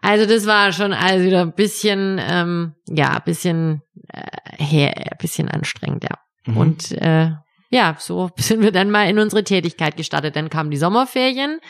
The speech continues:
Speaker 1: Da hast du dann gerade so angefangen, so ein bisschen Kunden aufzubauen. Die waren dann im Urlaub.
Speaker 2: Ja.
Speaker 1: Und ja, dann, ah, ist es eigentlich erst, dass es so angefangen hat, so eine, ja, kontinuierliche Buchungssituation zu geben. Es war dann so Richtung Dezember und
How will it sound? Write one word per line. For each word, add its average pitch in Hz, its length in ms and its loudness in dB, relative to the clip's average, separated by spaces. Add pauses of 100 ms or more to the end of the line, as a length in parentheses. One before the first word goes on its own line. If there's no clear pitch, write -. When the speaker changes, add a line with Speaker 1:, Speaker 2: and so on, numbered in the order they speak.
(340)
Speaker 1:
Da 175 100 -2
hast 175 180 -2
du 175 40 -8
dann 170 160 -2
gerade 175 280 -2
so 160 80 -6
angefangen, 170 380 -2
so 170 40 -2
ein 165 60 -4
bisschen 160 240 -4
Kunden 170 300 0
aufzubauen. 196 640 0
Die 165 80 -4
waren 147 160 -2
dann 156 120 -6
im 165 140 -10
Urlaub. 233 880 0 (440)
Speaker 2:
Ja. 120 80 2
Speaker 1:
Und 185 380 2
ja, 160 260 0
dann, 170 320 -4
ah, - 380 -8
ist - 160 -2
es 175 120 -4
eigentlich 170 420 0
erst, - 400 -2 (180)
dass 165 180 -2
es 156 180 -6
so 160 120 -2
angefangen 170 580 -2
hat, 156 180 -4
so 160 140 -4
eine, 151 560 -2 (180)
ja, 143 340 -4
kontinuierliche 151 720 0
Buchungssituation 170 840 2
zu 170 120 -4
geben. 156 480 0 (920)
Es 135 120 0
war 143 120 0
dann 139 160 2
so 139 80 -4
Richtung 143 320 -6
Dezember 143 480 2
und 139 160 0